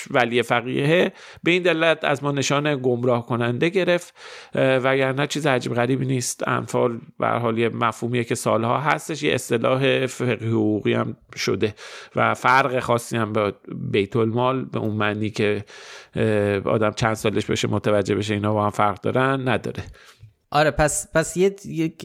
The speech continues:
Speaker 2: تفاوت خیلی جزئیه، یعنی یه بحث خیلی جزئی که در نهایت خیلی فرقی
Speaker 1: خیلی بحث آخوندیه <laughs> اگه بخوای چیز بکنی. آره.
Speaker 2: <laughs> خیلی فرقی تو اصل ماجرا و تو نتیجه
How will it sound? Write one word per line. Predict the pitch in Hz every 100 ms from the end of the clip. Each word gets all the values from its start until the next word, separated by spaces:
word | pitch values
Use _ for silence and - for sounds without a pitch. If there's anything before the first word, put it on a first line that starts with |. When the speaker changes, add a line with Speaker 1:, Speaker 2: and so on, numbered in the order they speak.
| - -
Speaker 2:
تفاوت | 143 139 143 151 185
خیلی | - 151 139
جزئیه، | 127 131 123 127 165 135 107 104
یعنی | 104 107 113
یه | 117
بحث | 117 120 -
خیلی | 120 120 117 117
جزئی | 113 107 123 120
که | 120 139 139
در | 123 110
نهایت | 113 113 107 123 117 123 147 -
خیلی | - 117 113 131
فرقی | - 127 135 139 139 143 143 - _
Speaker 1:
خیلی | - - - 247 233
بحث | 214 - 202
آخوندیه | 180 151 175 165 185 202 170 113 - -
<laughs> | 175 175 175
اگه | 165 165
بخوای | 160 160
چیز | 156 147 139
بکنی. | 143 147 143 131 123
آره. | 131 135 117 190 - 123 - -
Speaker 2:
<laughs> | - - - -
خیلی | 156 160
فرقی | 185 180 196 196
تو | - -
اصل | 156 151 160 156
ماجرا | 156 147 151 156 175
و | 156
تو | - 147 139 135
نتیجه | 131 131 131 - 135 131 170 156 127 113